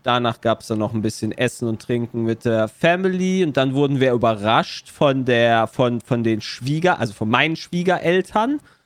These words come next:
sozusagen. Die haben uns eine Kutsche besorgt.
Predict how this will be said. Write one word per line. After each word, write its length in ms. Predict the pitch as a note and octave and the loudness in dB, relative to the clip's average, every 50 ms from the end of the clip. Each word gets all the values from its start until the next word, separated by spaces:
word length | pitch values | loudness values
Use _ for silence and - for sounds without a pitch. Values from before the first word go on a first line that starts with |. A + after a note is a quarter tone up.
| _ _ _ | _ _ _
sozusagen. 880 | - D#3+ D#3 - - - E3+ D3+ D3 D#3+ D#3+ E3 E3+ F3+ G3 G3+ G#3 G#3 - _ - A3+ F#3+ - _ _ _ _ | -4 -4 -4 -4 -6 -10 -10 -4 -2 0 2 2 0 0 -2 -4 -6 -6 -10 _ -16 -14 -14 -14 _ _ _ _
Die 340 | - D#3 D#3+ E3 E3+ F3 - - | -2 -2 0 0 0 0 -2 -2
haben 640 | - D3 D3+ D3+ D3+ D#3 D#3 D3+ D#3 D#3 D#3 D#3+ E3 | -4 -2 0 2 2 2 2 0 0 -2 -2 -2 0
uns 340 | - D3 D3+ D3+ C#3+ - - | 0 0 0 0 -2 -4 -4
eine 80 | D3+ C#3+ | -4 -2
Kutsche 380 | - - A3+ A3+ - - D3 | 0 -2 -2 -2 -2 -2 -2
besorgt. 560 | A#2 A#2 G#2 G2 G#2+ G#2 G#2 G2 - - _ | -2 -4 -6 -4 -4 -4 -4 -4 -6 -12 _